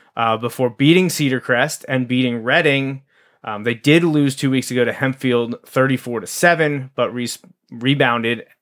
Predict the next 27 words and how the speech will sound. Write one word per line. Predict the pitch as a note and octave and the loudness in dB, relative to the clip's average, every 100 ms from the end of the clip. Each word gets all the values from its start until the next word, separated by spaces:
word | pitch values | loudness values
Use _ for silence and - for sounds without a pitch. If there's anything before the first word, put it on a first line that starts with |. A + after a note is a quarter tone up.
| _ | _
and | C3 A2+ | -6 -6
responded | G#2+ - C3 B2+ G2 | -6 0 2 2 -4
to | A2 | -4
that | B2+ F3+ | 0 0
loss | C#3+ A#2+ A#2+ | 0 -4 -2
by | B2 A#2 | -2 -2
beating | A#2+ A#2+ A#2 A2+ _ _ - _ | -2 -4 -4 -8 _ _ -20 _
Burke's | C3+ C3 - | 0 0 0
team, | C3+ A#2 | -2 0
Daniel | A#2+ A2 G2+ | 0 0 -6
Boone, | A2+ F3 D3 A2 | -2 0 0 -4
thirty-three | G#2+ - C3+ C3+ A#2+ - B2 A#2 | -10 -4 -2 0 -4 -6 -8 -6
to | G2 | -8
twelve. | - B2 G2+ A#1 - | -4 0 0 -2 -6
So | G#2 G#2 - - | -4 -4 -6 -20
Penn | - C#3+ | -2 0
Manor's | D3 D3 D3 | 2 2 0
coming | - C#3 C3+ | 0 0 2
off | A#2 - | 0 -4
a | |
win. | A2+ F3+ F#3+ F#3 | 0 4 4 4
They're | B2+ G#2+ | 2 2
sitting | - - C3+ C3 | 0 2 2 0
at | A2 F#2+ | -4 -8
four | - C3+ C3 | -6 -2 0
and | A2 | -2
three | - E3 F#3 F3+ E3+ | -4 2 4 4 0